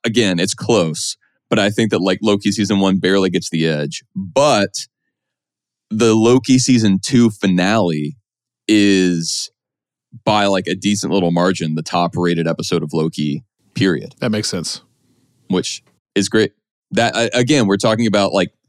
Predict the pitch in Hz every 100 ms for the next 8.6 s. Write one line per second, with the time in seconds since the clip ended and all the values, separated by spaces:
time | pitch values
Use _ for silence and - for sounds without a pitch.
0 | _ _ _ _ - 92 98 92 101 98
1 | 113 120 123 104 78 78 _ - 98 98
2 | 92 104 110 80 87 95 - - 92 92
3 | 92 98 - 92 - 113 123 156 - -
4 | _ _ _ - 120 156 180 _ _ _
5 | _ _ _ - _ _ _ _ 156 170
6 | 170 170 156 131 - 131 127 123 117 107
7 | 113 107 110 117 - 147 - _ _ _
8 | - 101 208 - 95 87